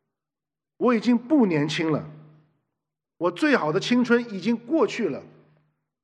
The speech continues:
我说这个话对也不对。不对在哪里？对于你将来的人生来讲，你的今天还是年轻的，对吗？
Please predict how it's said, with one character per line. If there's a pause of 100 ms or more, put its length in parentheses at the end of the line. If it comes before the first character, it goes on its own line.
(720)
我
说
这
个
话
对 (260)
也
不
对。 (1000)
不
对
在
哪
里？ (1040)
对
于
你
将
来
的
人
生
来
讲， (280)
你
的
今
天
还
是
年
轻
的， (640)
对
吗？